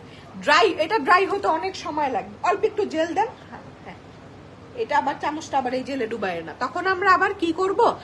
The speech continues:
আপনাদের কাছে যে জেলগুলা থাকবে না, জেল দিয়ে আপনি আবার জিনিসটাকে সুন্দর করে ভিজাবেন, massage করবেন, ঠিক আছে? এটার price হচ্ছে মাত্র ছয়শো পঞ্চাশ টাকা। এটার কাজটা আমি একটু, একটু দাঁড়ান, আমি এটার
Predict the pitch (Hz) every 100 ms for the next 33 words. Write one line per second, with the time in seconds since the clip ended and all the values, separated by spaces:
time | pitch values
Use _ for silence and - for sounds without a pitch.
0 | - - - - 370 302 381 403 403 381
1 | 381 381 226 320 339 320 392 403 403 320
2 | 285 427 587 - - - 185 196 349 370
3 | 330 370 480 349 262 302 320 269 320 233
4 | 269 302 - 359 349 440 - 302 302 330
5 | 320 349 587 - - - - 247 262 349
6 | 254 349 - - - - 208 220 - 294
7 | - - 208 190 175 165 311 440 494 247
8 | - - - - 269 427 440 440 370 339
9 | 370 392 - 403 427 523 - - 240 320
10 | 381 - 415 453 494 - - - - 370
11 | 320 330 359 - 285 277 - 294 - 220
12 | 247 - - 262 311 302 330 - - 247
13 | 240 254 - 226 - 208 180 - - 240
14 | 277 277 349